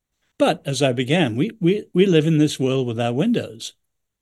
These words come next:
You know, so the traditional world, you didn't have to be Christian or Jewish. You could be pagan and believed in the spirit of the waterfalls or the sun.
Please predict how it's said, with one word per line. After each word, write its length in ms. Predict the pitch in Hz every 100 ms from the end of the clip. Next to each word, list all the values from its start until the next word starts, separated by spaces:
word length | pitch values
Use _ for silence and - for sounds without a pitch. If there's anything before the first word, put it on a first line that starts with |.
| _ _ _ _ -
You 100 | 190
know, 120 | 165
so 180 | 147 170
the 120 | 139
traditional 680 | - 160 165 294 - 185 151
world, 340 | 127 120 113
you 340 | 131 127 165 196
didn't 220 | 269 247
have 160 | 180 175
to 80 | 139
be 100 | 127
Christian 560 | - 160 - 143 110
or 120 | 110
Jewish. 560 | 113 127 147 90 - - _ _ _ _ -
You 120 | 185
could 120 | 190
be 100 | 180
pagan 600 | 180 - 214 214 156 110
and 160 | 117 120
believed 360 | 131 143 123
in 140 | 135 131
the 100 | 123
spirit 460 | - - 110 123
of 100 | 120
the 80 | 139
waterfalls 720 | 190 196 127 135 127 123 120
or 120 | 131 123
the 140 | 131
sun. 520 | - 240 226 139 110